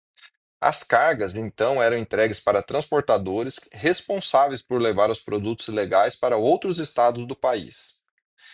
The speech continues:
Havia ainda as pessoas encarregadas de monitorar a atuação de órgãos de segurança e fiscais,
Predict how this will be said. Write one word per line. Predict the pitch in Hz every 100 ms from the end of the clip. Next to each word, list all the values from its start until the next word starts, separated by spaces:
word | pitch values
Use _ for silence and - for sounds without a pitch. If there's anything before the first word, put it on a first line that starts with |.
| - _ -
Havia | 113 117 156
ainda | 139 143
as | 127
pessoas | - - 117 117
encarregadas | 120 117 107 82 92 101 135 117
de | 117
monitorar | 117 113 - 101 101 110
a |
atuação | 107 107 104 - 127 160
de | 143
órgãos | 131 135 139 127
de | 123
segurança | 135 131 117 110 - 135
e |
fiscais, | - - 104 87 - - -